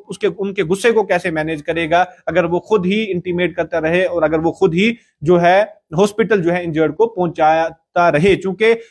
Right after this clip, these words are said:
जो ट्रांसपोर्टर्स हैं, जो ड्राइवर्स हैं, उनका ये कहना है, कोई भी ड्राइवर जानबूझकर एक्सीडेंट नहीं करना चाहता है, कोई भी ड्राइवर जानबूझकर, अ, जो किसी भी शख्स को इंजर्ड नहीं करना चाहता है या उसे मारना नहीं चाहता है।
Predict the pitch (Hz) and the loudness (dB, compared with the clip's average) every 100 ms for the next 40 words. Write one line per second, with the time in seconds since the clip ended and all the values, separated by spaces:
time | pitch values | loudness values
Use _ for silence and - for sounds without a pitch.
0 | _ 143 196 190 190 190 226 226 247 220 | _ 0 2 2 0 0 0 2 2 0
1 | 208 254 202 160 175 185 185 196 175 175 | -2 -2 -2 2 2 2 -2 -8 -6 -4
2 | 160 - 175 196 190 233 233 _ - 240 | -4 -2 -2 0 0 0 -4 _ 0 2
3 | 294 285 269 196 196 202 160 170 175 156 | 2 0 0 2 2 0 -2 -2 -4 -2
4 | 175 180 - 202 226 _ - 202 196 208 | -2 -2 0 0 0 _ -4 -2 -2 0
5 | 202 170 165 208 214 202 202 196 190 196 | 0 0 0 0 0 -2 -2 0 -2 0
6 | 190 208 214 208 220 202 202 170 175 196 | 0 0 2 0 2 -2 -2 0 0 -2
7 | 147 156 170 156 170 160 196 208 _ _ | -4 -4 -4 -2 -4 0 0 0 _ _
8 | - 156 160 147 147 170 196 196 - - | -2 2 4 2 2 4 4 4 0 -16
9 | _ _ _ _ 131 - 202 220 220 196 | _ _ _ _ -18 -8 -4 -2 0 -2
10 | - 214 202 175 190 190 151 180 196 185 | 0 0 2 4 4 2 2 2 2 2
11 | 175 160 160 196 190 180 160 170 139 151 | 0 0 -2 0 -2 -4 -8 -4 0 0
12 | 165 151 170 156 156 151 170 208 | 0 -2 -2 0 -2 0 2 2